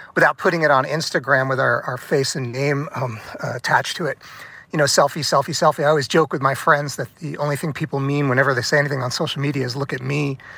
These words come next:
And, uh, you know, as a Buddhist, I, I took the Bodhisattva vow, which is where you liberate yourself from your own ego by, um,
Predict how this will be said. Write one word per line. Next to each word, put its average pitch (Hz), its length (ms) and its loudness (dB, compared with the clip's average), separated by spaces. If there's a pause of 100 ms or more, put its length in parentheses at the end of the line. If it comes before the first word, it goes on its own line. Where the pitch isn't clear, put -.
(540)
And, 175 260 6
uh, 170 140 8
you 190 140 -2
know, 180 80 4
as 170 100 2
a 165 60 -2
Buddhist, 185 340 4
I, 165 160 4
I 165 120 -2
took - 280 -2
the 160 220 2
Bodhisattva 147 680 2
vow, 131 360 -8
which 143 180 -12
is 131 120 -8
where 139 140 0
you 127 240 -4 (520)
liberate 180 380 4
yourself 160 340 2
from 143 140 0
your 143 140 4
own 135 160 0
ego 139 400 0
by, 127 520 -2
um, 131 320 -8